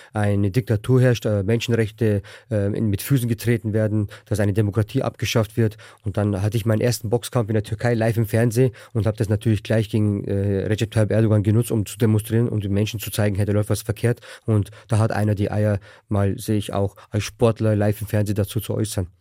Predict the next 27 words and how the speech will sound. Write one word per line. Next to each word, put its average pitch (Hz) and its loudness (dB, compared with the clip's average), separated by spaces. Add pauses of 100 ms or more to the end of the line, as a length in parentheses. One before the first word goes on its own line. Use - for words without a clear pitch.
(300)
Und 104 0
hab 107 2
halt, 101 0
hab 107 -4
halt 104 -2
ein 98 -4
T-Shirt 117 -4
gegen 123 0
ihn 127 2
getragen, 117 0
das 104 -2
Land 110 0
gehört 101 0
Atatürk, 117 0
er 113 2
ist 95 -2
unser 95 -2
Gründervater 120 2 (240)
und 107 0
er 101 4
möchte 110 2
die 98 0
Gesetze, 107 -2 (380)
äh, 104 -4 (320)
die, - -10
die - -6
er, 110 0